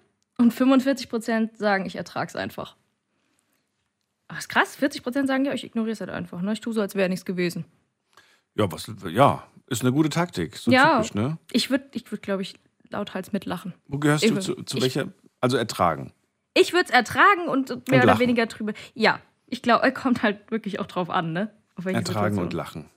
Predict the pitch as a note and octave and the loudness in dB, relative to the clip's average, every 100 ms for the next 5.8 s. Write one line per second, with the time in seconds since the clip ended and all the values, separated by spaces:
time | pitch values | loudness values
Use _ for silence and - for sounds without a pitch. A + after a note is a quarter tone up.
0 | - G3+ G#2+ F#2+ F#2+ F2 - D#2+ - D#2 | -4 -2 0 -2 -4 -6 -6 -8 -6 -8
1 | - - _ _ - A3+ E3 E2 - _ | -8 -16 _ _ -4 -2 -2 -4 -14 _
2 | _ _ _ _ _ - C#4+ F#3+ D#3+ - | _ _ _ _ _ 0 4 4 2 -6
3 | _ _ _ _ - B3+ - E4+ - C#4 | _ _ _ _ 0 0 0 -2 2 4
4 | E4 D#4 B3+ B3 C4+ D4 B3+ A3 C4 C4 | 2 -2 -4 -2 0 2 2 2 0 -4
5 | - G3 F3+ F3 F3 E3 E3+ E3+ | -8 -4 -4 -4 -6 -6 -6 -6